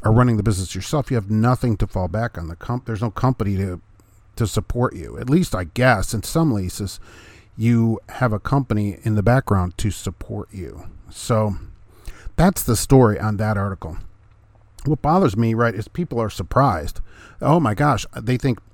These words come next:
"Because the rates are high, I'm gonna make money now," that you're always gonna make money. And that's the thing of a business. People don't understand what a business is.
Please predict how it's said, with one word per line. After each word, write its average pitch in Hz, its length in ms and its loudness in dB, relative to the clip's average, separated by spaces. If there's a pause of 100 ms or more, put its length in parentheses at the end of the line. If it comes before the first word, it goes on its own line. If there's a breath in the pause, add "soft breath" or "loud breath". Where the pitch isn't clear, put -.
(120)
"Because 160 300 6
the 139 100 10
rates 120 340 4
are 101 240 0 (200)
high, 123 280 2
I'm 110 180 -4
gonna 117 200 0
make 113 200 -2
money 113 260 0
now," 120 200 2
that 123 140 2
you're 123 180 2
always 151 240 4
gonna 120 140 2
make 110 140 0
money. 127 240 2
And 104 100 0
that's 147 220 0
the 185 100 0
thing - 320 0
of 123 60 2
a 113 60 0
business. 107 460 0
People 160 240 0
don't 156 180 -2
understand 127 500 2
what 110 140 6
a 95 60 2
business 92 640 0
is. - 320 -2